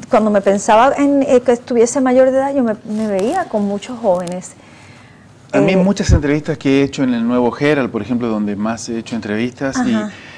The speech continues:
Speaker 2: cada vez que le preguntan a las actrices por qué les gusta actuar, me dicen algo que me parece una respuesta tan simplona, que es porque te puedes poner en el papel de otro. Espero de ti una respuesta un poco más original. ¿Por qué te gusta actuar? ¿Qué, qué es lo fascinante que tiene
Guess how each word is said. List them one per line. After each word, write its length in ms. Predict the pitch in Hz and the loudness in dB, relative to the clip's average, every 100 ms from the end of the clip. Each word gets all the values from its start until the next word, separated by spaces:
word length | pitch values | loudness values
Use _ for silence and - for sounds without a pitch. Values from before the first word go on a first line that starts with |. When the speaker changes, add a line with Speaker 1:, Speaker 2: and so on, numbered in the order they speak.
| - - - - | -20 -20 -20 0
Speaker 2:
cada 180 | 156 | 2
vez 100 | 180 | 2
que 120 | 190 170 | 0 0
le 80 | |
preguntan 400 | 135 139 151 151 | 2 2 2 2
a 20 | 139 | 0
las 160 | 123 | 0
actrices 760 | 123 - 135 147 135 113 104 - | -6 -4 0 0 0 -4 -6 -8
por 180 | - 104 | -10 -4
qué 100 | 131 | 0
les 140 | 135 | 0
gusta 280 | 139 143 131 | 0 -2 -2
actuar, 580 | 104 131 135 151 180 - - - - - - - | -2 0 2 2 -4 -18 -20 -20 -20 -20 -20 -4
me 160 | 123 | 0
dicen 320 | 135 147 147 | 0 0 -2
algo 200 | 151 170 | 2 0
que 120 | 135 123 | 0 -2
me 140 | 120 | 0
parece 380 | 107 113 135 151 | -2 -4 -4 -2
una 180 | 139 120 | 0 0
respuesta 460 | 110 110 131 123 123 | -4 -6 -8 -4 -2
tan 300 | 127 143 131 | 0 0 -2
simplona, 840 | - 131 120 110 139 131 120 117 | -2 0 0 4 4 6 2 -2
que 200 | 107 113 | -2 -4
es 120 | 131 - - - | -4 -10 -20 -8
porque 200 | 123 110 | -6 -4
te 140 | 117 | -4
puedes 240 | 120 147 151 | 0 0 0
poner 380 | - 135 131 151 | -2 0 0 0
en 100 | 147 | -2
el 80 | 117 | -2
papel 400 | 113 - 135 131 | -4 -2 -2 0
de 100 | 120 | -2
otro. 380 | 110 95 87 90 - - - - | -2 -4 -10 -16 -20 -20 -20 -14
Espero 380 | - - 165 180 | -12 0 2 4
de 120 | 175 | 2
ti 120 | 147 180 | 0 -2
una 140 | 180 | -2
respuesta 400 | 139 131 147 143 143 | -2 -4 -6 -4 -4
un 60 | |
poco 260 | 123 135 131 | -2 -4 -2
más 180 | 131 127 | -2 -2
original. 400 | 120 107 110 101 | -6 -6 -6 -6
¿Por 120 | 87 | -10
qué 140 | 101 135 | -6 -4
te 80 | 147 | -2
gusta 260 | 139 135 | -4 -6
actuar? 400 | 127 - 107 90 - | -8 -8 -10 -10 -12
¿Qué, 160 | - 123 | -10 -6
qué 140 | 139 | -4
es 40 | 143 | -4
lo 80 | 147 | -4
fascinante 580 | 131 120 120 127 131 120 | -8 -6 -4 -4 -4 -8
que 100 | 113 | -8
tiene 400 | 120 117 113 | -6 -6 -6